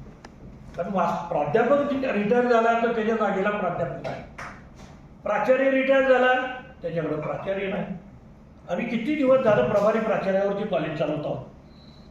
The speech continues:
का जागाच भरायची नाही? आमच्या कसं चालवणार कसं? शाळा चालवायच्या कशा? प्राथमिक शाळा सगळ्या बंद होत आहेत.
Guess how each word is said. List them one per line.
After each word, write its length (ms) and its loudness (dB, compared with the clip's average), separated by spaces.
का 560 -2
जागाच 360 0
भरायची 260 2
नाही? 180 -2
आमच्या 800 -2
कसं 120 -4
चालवणार 600 2
कसं? 220 -2
शाळा 300 0
चालवायच्या 380 2
कशा? 220 -2
प्राथमिक 380 -2
शाळा 240 2
सगळ्या 240 2
बंद 220 2
होत 200 2
आहेत. 240 -2